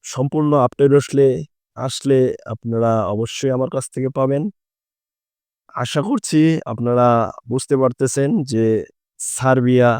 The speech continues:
ই ভিসা আপডেটটি কতটুকু দিতে পারলাম। ধন্যবাদ সকলকেই, ভালো থাকবেন।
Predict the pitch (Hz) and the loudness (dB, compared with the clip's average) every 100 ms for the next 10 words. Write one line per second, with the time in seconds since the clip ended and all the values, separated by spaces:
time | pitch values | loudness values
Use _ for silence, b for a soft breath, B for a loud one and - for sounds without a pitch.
0 | - - _ - 131 127 131 120 - 117 | -6 -16 _ -4 0 2 2 0 0 0
1 | 110 - 113 113 - 113 - 110 110 101 | 0 -6 -10 -10 -6 -8 -6 -6 -6 -6
2 | _ _ _ _ - 160 143 226 120 113 | _ _ _ _ -2 -2 -2 -6 -6 -6
3 | 110 101 98 78 62 _ _ _ _ _ | -6 -8 -12 -14 -18 _ _ _ _ _
4 | _ _ 160 123 143 160 160 - 165 160 | _ _ -6 0 4 6 4 2 -4 -2
5 | 165 175 180 214 - _ _ _ _ _ | 0 0 0 -2 -8 _ _ _ _ _
6 | - 123 143 147 147 160 | -6 -2 0 0 0 0